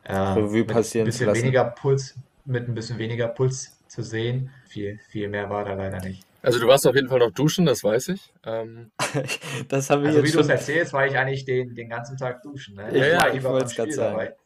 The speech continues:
Speaker 3: Nö, es war ja auch so gefühlt, ne? Also gefühlt war es auch den ganzen Tag nur duschen. Du hast ja auch hundert Bilder von der Dusche gemacht, ne?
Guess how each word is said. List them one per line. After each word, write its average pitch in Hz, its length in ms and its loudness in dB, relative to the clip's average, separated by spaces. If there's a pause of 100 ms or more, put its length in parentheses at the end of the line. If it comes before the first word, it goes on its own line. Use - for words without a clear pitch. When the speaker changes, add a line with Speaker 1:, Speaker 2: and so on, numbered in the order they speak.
(140)
Speaker 3:
Nö, 127 280 -4
es 107 120 -12
war 143 160 4
ja 151 100 2
auch 98 120 -2
so 104 140 -8
gefühlt, 98 400 -4
ne? 117 100 2
Also 104 160 2
gefühlt 123 320 -2
war 113 80 8
es 110 100 2
auch 110 100 2
den 110 80 -10
ganzen 113 240 0
Tag 113 160 0
nur 113 120 -2
duschen. 98 400 -6
Du 95 100 -6
hast 104 140 -2
ja 101 60 4
auch 101 260 0 (360)
hundert 110 300 4
Bilder 110 280 6
von 104 140 -2
der 107 100 2
Dusche 110 260 -6
gemacht, 104 380 -8
ne? 101 140 -8